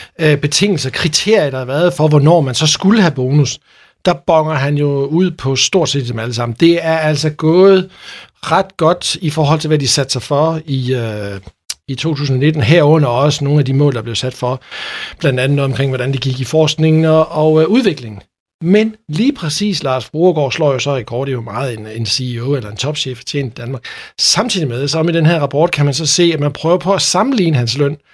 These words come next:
med udlandet. Fordi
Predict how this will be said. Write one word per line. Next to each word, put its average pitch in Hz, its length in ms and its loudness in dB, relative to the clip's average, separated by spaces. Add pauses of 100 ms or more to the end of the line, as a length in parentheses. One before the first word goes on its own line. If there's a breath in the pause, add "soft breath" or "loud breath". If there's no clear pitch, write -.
(380 loud breath)
med 156 320 6 (140)
udlandet. 190 500 2 (540)
Fordi 190 440 2